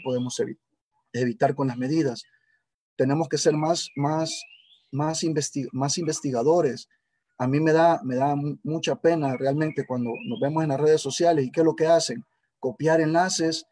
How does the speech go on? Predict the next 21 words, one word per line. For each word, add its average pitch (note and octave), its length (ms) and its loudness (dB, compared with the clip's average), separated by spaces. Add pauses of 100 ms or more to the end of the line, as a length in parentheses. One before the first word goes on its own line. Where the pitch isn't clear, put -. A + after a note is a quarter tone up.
(160)
de C3 140 -2
otros D#3 360 0
países F3 480 -4
que - 80 -10
están E3+ 240 0
trabajando D3+ 720 0
en, B2 160 -4
en, B2 260 -6 (260)
en C3 120 -2
el A#2 120 -4
covid C#3+ 240 -2
diecinueve, D#3 600 0
cuando C3 380 -4 (320)
aquí B2+ 220 -4
no D#3+ 80 0
estamos D#3+ 300 -2
haciendo D#3+ 280 -2
absolutamente D3+ 640 -4
nada. E3+ 320 2
O A2+ 40 -10
sea, B2 200 -8